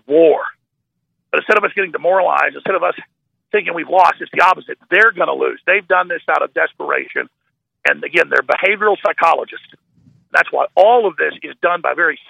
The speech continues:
sick, mentally ill, satanic behavioral psychologists who are trying to project their own mental illness onto us and gaslight us.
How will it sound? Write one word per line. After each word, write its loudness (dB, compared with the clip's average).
sick, -4
mentally -4
ill, 0
satanic -6
behavioral -4
psychologists -2
who 2
are 0
trying 4
to -4
project -2
their -2
own -2
mental -2
illness -2
onto -2
us 2
and -4
gaslight 0
us. -4